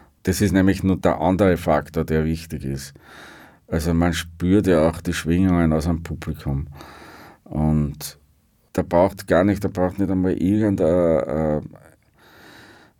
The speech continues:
ein Räuspern oder sonst was kommen, aber man merkt es, die Leute, äh, man verliert sich irgendwo und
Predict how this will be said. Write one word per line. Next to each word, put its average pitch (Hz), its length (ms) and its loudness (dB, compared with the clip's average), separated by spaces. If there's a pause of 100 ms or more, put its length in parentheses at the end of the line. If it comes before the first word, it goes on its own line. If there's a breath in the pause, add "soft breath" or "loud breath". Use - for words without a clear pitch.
ein 90 160 2
Räuspern 92 880 2
oder 87 220 0
sonst 90 400 -4 (120)
was 92 260 -4
kommen, 98 580 0
aber 92 280 2
man 92 180 4
merkt 82 500 -2
es, 101 280 0
die 92 100 -8
Leute, 85 1200 0
äh, 82 80 -16 (680 loud breath)
man 87 160 0
verliert 95 500 2
sich 104 200 0
irgendwo 95 560 2
und 92 180 -2